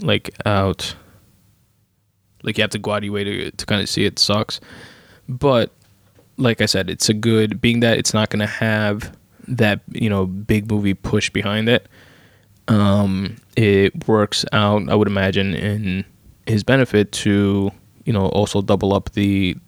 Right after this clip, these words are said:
the whole, uh, comedy touring thing with promoting of his movie, which is how I even,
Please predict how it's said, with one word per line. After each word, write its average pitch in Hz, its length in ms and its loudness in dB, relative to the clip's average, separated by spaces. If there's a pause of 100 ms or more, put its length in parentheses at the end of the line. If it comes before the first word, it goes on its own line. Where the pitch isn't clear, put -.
(340)
the - 100 -4
whole, 92 300 0
uh, 92 300 -2
comedy 98 340 0
touring 101 260 -2
thing 92 260 -2
with - 320 0
promoting 95 460 -2 (600)
of 95 380 2
his 92 160 -2
movie, 65 280 -6 (1160)
which 135 220 0
is 127 80 2
how 113 160 4
I 113 80 4
even, 104 300 0